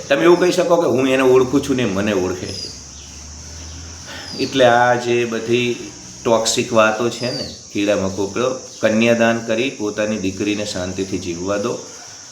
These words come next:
પહેલાં તો એક રક્ષાબંધનના દિવસે જ બેન ભાઈના ઘરે આવતી,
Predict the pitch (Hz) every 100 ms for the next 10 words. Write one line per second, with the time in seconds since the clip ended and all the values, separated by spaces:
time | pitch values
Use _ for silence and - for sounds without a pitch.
0 | - - - - - 123 120 120 123 113
1 | 110 107 107 - 107 98 95 104 110 101
2 | 101 101 107 104 104 98 95 87 95 95
3 | 98 92 90 92 - 113 -